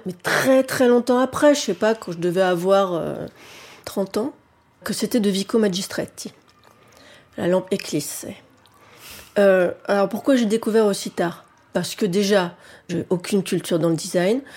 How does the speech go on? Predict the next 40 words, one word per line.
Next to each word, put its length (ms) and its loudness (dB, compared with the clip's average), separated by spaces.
J'ai 140 -8
pas 180 -4
été 220 -2
à 40 2
mes 140 2
cours 220 -6
d'histoire 320 -2
du 100 -2
design, 640 0
qui 120 -8
était 140 -8
pourtant 300 -4
géniaux 640 0
par, 320 -4
euh, 460 -4
un 120 0
historien 400 0
du 140 -2
design 400 -2
qui 80 -4
était 160 -6
un 80 -2
type 200 -10
formidable. 680 0
Bien 80 -16
sûr, 200 -16
son 160 -8
nom 140 -4
m'échappe, 400 -6
je 60 -14
l'ai 60 -8
retrouvé 300 -12
tout 120 -16
à 20 -8
l'heure. 220 -8
Mais 100 -2
j-, 160 -4
j'aimais 360 0
pas 260 2
l'idée 480 2